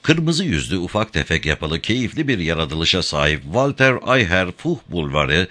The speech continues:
seksen dört numaradaki bürosunda yardımcıları Fritz Winter ve Ernst Redeker ile konuşuyordu.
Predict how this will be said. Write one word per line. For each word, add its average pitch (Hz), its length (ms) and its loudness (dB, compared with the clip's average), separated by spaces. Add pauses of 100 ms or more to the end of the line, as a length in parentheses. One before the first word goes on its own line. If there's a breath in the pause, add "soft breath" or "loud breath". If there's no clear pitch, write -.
(280 loud breath)
seksen 135 460 2
dört 143 200 0
numaradaki 120 500 -2
bürosunda 87 500 -2
yardımcıları 82 760 2
Fritz 143 340 -2
Winter 92 580 2
ve 92 160 2
Ernst 135 440 0
Redeker 101 400 2
ile 78 200 2
konuşuyordu. 71 840 -2